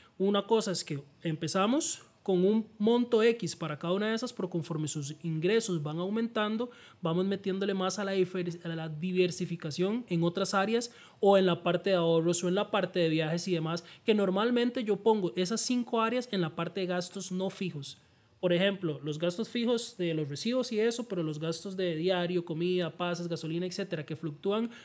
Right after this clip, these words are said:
yo normalmente también pongo en eso lo que son viajes y demás.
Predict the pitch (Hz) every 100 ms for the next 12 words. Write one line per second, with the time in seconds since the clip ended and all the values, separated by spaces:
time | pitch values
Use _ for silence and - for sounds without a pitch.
0 | - 180 196 202 196 202 202 202 202 175
1 | 180 185 196 190 196 190 190 214 202 180
2 | 151 160 170 185 185 185 - 180 151 165
3 | 165